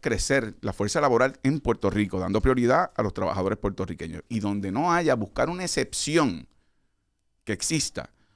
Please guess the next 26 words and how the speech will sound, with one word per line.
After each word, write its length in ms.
para 200
que 120
podamos 360
traer 340
trabajadores 760
de 60
otros 180
lugares 320
del 140
mundo 360
para 160
que 120
complementen 560
la 80
fuerza 300
laboral 300
nuestra 220
aquí 120
en 80
Puerto 260
Rico 160
en 80
el 40
proceso 360
de 100
reconstrucción. 840